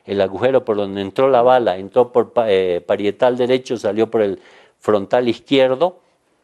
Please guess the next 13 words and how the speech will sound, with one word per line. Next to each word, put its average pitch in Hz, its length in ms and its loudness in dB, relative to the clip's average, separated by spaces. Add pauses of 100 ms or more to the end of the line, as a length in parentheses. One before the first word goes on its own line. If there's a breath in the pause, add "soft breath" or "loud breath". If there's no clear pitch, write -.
(680 soft breath)
eh, 98 560 0
impidieron 123 880 0
todo 170 320 0
lo 123 180 0
que 117 80 -10
hicieron 131 540 -2
y 113 140 0
lo 113 120 2
formul-, 120 760 -2
formolizaron, 131 1300 -4
le 95 60 -8
echaron 120 380 -4
formol, 113 540 -2